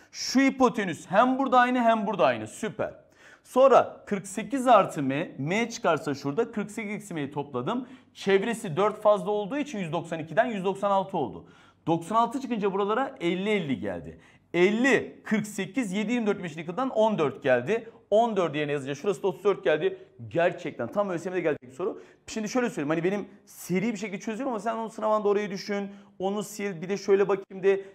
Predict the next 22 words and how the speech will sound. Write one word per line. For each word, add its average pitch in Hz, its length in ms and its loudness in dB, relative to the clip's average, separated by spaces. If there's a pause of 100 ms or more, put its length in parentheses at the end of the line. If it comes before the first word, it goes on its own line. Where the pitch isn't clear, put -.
Yani 165 220 0
ben 196 180 2
bunu 202 140 -4
ortalama 190 420 -2
yirmi 180 200 -6
beş 196 120 2
saniyede 160 340 -4
çözüyorsam 151 520 -8
sen 196 200 -6
orada 202 260 -2
bir 202 100 -6
buçuk, 180 160 -12
iki 180 100 -8
dakikan 185 340 -4
var. 175 100 2
Yani 143 160 0
uğraşabilecek 143 600 -4
şekilde. 107 340 -10
Tamam. 226 260 -4 (280)
Devam. 135 240 0 (480)
Şimdi 208 640 6
burada 139 580 8